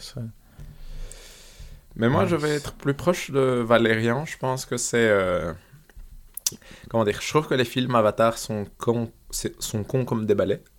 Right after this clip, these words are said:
Speaker 2: mais que c'est le genre d'histoire qui peut relativement peut-être bien passer dans un jeu vidéo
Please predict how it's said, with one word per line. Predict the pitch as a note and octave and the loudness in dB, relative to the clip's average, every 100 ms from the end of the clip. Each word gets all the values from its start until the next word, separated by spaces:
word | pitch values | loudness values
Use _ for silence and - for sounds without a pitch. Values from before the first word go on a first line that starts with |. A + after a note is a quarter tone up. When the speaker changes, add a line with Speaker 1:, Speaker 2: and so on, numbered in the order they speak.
| _ | _
Speaker 2:
mais | A2 G#2+ A2 A#2+ G#3+ - _ _ _ | -6 -2 0 0 -2 -12 _ _ _
que | A2 | -2
c'est | A2 A2+ | 2 0
le | G#2+ | 2
genre | A#2+ C3 | 2 2
d'histoire | A#2+ - A#2+ A#2 - | 0 4 4 4 0
qui | A2+ | -2
peut | A2+ | 2
relativement | G#2+ G#2+ A2 A2+ A2+ A2 | 6 4 4 0 -2 -2
peut-être | G#2+ G2+ G2 | -2 -2 0
bien | G#2 G2+ | 0 0
passer | G#2 G2+ G#2 | -2 -2 -4
dans | G#2 G2+ | -4 -2
un | G2+ | -2
jeu | G2 | -2
vidéo | F#2+ G2 F#2+ B2 | -4 -2 -4 -6